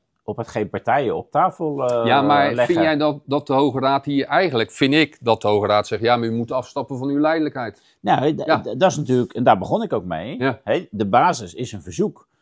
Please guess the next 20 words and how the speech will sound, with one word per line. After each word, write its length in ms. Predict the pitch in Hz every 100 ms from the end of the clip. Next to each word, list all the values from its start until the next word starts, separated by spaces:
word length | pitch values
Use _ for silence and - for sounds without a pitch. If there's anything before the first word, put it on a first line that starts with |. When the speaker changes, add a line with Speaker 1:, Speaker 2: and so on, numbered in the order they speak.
| _ _
Speaker 1:
Dus 160 | 123 127
in 120 | 139
dit 180 | 180 180
geval 520 | 107 92 90 73 - _ _
is 160 | - 143
er 80 | 110
een 80 |
verzoek 380 | 98 113 151 156
van 160 | - 101
de 80 | 92
G 80 | -
I 340 | 120 143 92 _ _ _
voor 180 | - 104
verlengen 400 | 98 135 135 98
van 120 | 90
de 60 | 87
machtiging 460 | 90 - - 82
uit 100 | 76
huisplaatsing. 600 | 80 95 - 113 175 196 370 302
Speaker 2:
Ja. 260 | 117 123